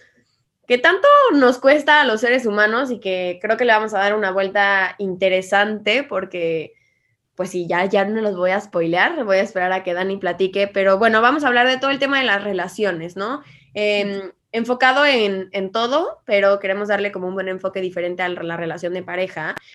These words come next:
Speaker 1: Entonces, mi primera pregunta, Dani, es como, bueno, quiero que tú nos expliques cómo es esto de que a veces culpamos mucho a nuestras relaciones, ¿no? Como es que ella me hizo, ella me hizo, ella me hizo, pero hablar como de esta parte de que gen-, de que finalmente son nuestros espejos.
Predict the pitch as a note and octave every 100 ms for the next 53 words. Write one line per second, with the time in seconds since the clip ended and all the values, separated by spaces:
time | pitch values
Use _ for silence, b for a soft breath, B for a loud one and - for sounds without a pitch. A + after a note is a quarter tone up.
0 | B B B G#3 A3+ B3 C4 B3+ B3 _
1 | C4+ C4+ D#4+ F#4 F#4+ G#3+ A3 A3 G#3+ A3
2 | A3+ A3+ A3 A#3+ A#3+ F#3 E3 _ _ _
3 | _ _ _ _ _ _ _ - G3+ F3+
4 | D#3 - - B3 C4 G#3+ A#3 A3 F3+ -
5 | G#3 G#3+ G#3+ G#3+ B3+ D4 E4 D#4 D4 D4
6 | D4 A3+ G3+ G3 A3+ A3 A#3+ C4+ C4+ _
7 | b b _ - C4 C4 D#4+ G4+ G4 D#4
8 | D#4+ A#3+ G3 F#3 F#3 F3 G3 F3 E3+ F3
9 | G3+ G3+ G#3+ C#4 D4 D4+ F4+ D#4+ A#3 G#3
10 | G#3+ C4 B3+ A#3+ A#3 A3 G#3 G#3+ G3+ G#3
11 | G#3+ G3+ G#3 A3+ A#3+ C4 G#3 G3+ A#3 G#3+
12 | A3 G#3+ F3 F3 F3 F3 F3+ E3 - _
13 | F3+ F#3 G3+ G3 G#3 G3+ F#3+ F#3+ E3 E3
14 | G3+ - - -